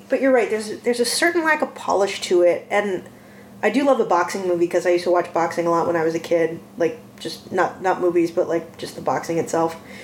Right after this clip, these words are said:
My grandpa was a big boxing fan, and my family was too. Um, so, like,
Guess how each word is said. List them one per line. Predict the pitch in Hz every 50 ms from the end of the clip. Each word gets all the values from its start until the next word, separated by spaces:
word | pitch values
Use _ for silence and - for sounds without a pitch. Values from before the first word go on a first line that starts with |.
| - - -
My | 180
grandpa | 180 185 185 170 175 175
was | 175 170 -
a | -
big | - 165 165
boxing | - 139 139 139 - - 107
fan, | - - - 135 -
and | - -
my | - -
family | - - 170 151 113 -
was | - - -
too. | - - - - - - - - - - - - - - - - - -
Um, | 180 185 180 180 175 170 165 147 - - - - -
so, | - - 269 240 233
like, | 226 214 202 196 196 -